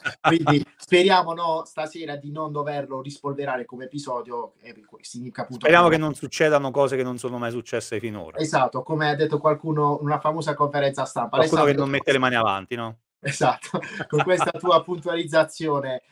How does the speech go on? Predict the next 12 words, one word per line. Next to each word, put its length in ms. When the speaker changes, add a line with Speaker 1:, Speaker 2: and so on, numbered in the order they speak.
Speaker 2:
ehm, 560
io, 360
ehm, 260
ti 160
ringrazio 420
per 100
essere 140
intervenuto 400
con 140
noi 160
questa 260
mattina. 420